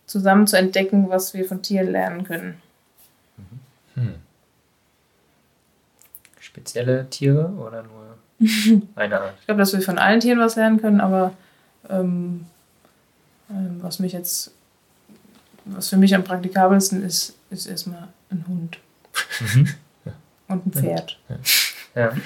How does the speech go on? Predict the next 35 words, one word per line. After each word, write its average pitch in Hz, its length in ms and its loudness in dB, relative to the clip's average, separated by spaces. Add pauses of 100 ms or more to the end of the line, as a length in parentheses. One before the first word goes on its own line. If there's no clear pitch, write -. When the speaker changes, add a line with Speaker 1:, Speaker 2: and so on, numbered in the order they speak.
(140)
Speaker 3:
Praktikabel, 113 420 0
warum? 104 220 4
Weil 95 80 4
du 98 80 -2
Zugriff 104 240 2
Speaker 1:
Ja, 95 40 2
Speaker 3:
drauf 92 120 4
Speaker 1:
Pferd. 92 160 2
Speaker 3:
hast, - 120 -12 (140)
oder? 95 240 -6 (440)
Speaker 1:
Ja, 165 300 0
nee, 180 160 0
weil 180 100 4
ich 180 120 2
auch 185 80 4
schon 196 160 2
Erfahrung 170 380 2
damit 170 220 -6
hab - 180 -10
und 160 80 -10 (120)
Speaker 3:
Mhm. 120 80 4
Speaker 1:
merke, 165 400 0
da, 165 380 -2 (880)
äh, 80 360 -8 (1000)
da 160 200 0
passiert 185 420 2
was 170 220 4
im, 160 400 6 (320)
in, 175 440 4
ja, 156 320 -4
im 180 160 4
Umgang 170 440 6
mit 165 140 2
den 160 120 0
Tieren. 160 340 0